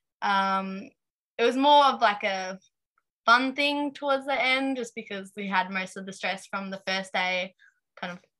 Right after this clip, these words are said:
gone, and then you had all the time to, like, kind of mingle with the rest of the girls and everything. Um, but it was also really great with, like, everyone there. Everyone was so welcoming, and it was such a great, ex-, um,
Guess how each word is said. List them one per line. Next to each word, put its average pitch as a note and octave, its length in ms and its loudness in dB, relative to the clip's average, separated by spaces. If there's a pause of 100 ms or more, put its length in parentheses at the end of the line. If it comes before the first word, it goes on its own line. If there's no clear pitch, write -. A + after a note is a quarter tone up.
(140)
gone, F#3 460 -2
and G3 100 -6
then F#3+ 140 -6
you F#3 140 -8
had F#3 180 -4
all F#3+ 160 -8
the F#3+ 80 -10
time F#3 260 -8
to, F#3+ 160 -12
like, F#3 180 -8 (760)
kind G3 140 -8
of F#3+ 80 -14
mingle B3+ 320 -4
with C4+ 120 -2
the C4+ 80 4
rest C4+ 240 2
of C4+ 60 -14
the C#4 80 0
girls C4 360 2
and C#4 80 -4
everything. C4+ 580 -2 (440)
Um, G#3+ 420 4 (140)
but A#3 180 4
it A3+ 60 0
was A#3 140 -2
also A3+ 320 -4
really B3+ 260 -2
great G#3 480 2 (260)
with, G#3 340 -8 (200)
like, G3 260 -4
everyone A3+ 460 2
there. F#3 360 -2 (180)
Everyone G#3 260 0
was G3+ 160 -12
so G3 440 0
welcoming, F#3+ 920 -8 (400)
and G3 540 0
it G#3 60 -2
was G#3 160 -4
such A3 240 0
a B3+ 80 -2
great, B3 400 4 (240)
ex-, - 320 -6
um, F#3+ 640 2